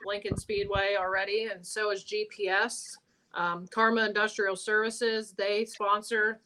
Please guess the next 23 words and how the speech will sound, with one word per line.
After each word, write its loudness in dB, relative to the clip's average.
some -8
sprint -4
cars. 0
Um, -8
Chase -2
Dietz, -6
I -8
know -6
for -10
sure. 2
Um, -2
they 2
do 6
a 6
lot 4
for -4
racing. -4
L -2
and 0
M -4
Tire 0
and -8
Wheel, 0